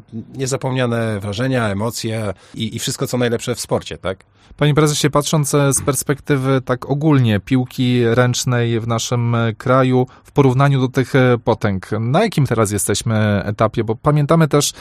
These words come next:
Speaker 2: te zwycięskie mecze, gdzie naprawdę Polska cała oglądała, e, mecze reprezentacji. Później przyszedł taki trochę chudszy okres,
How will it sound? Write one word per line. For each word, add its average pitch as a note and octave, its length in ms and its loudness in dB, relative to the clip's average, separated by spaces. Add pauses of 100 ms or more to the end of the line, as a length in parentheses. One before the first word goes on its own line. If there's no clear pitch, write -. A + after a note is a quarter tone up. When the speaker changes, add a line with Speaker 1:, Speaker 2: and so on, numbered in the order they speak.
Speaker 2:
te B2+ 140 4
zwycięskie B2+ 880 2
mecze, A#2 380 0
gdzie A2+ 220 -2
naprawdę A#2+ 380 0
Polska B2 420 2
cała B2 320 4
oglądała, A#2+ 640 4 (380)
e, A2 360 2
mecze A2+ 560 2
reprezentacji. A2+ 640 0
Później C3 260 0
przyszedł C3 240 -4
taki B2+ 280 -4
trochę B2 300 0
chudszy C3 460 0
okres, A2 460 -2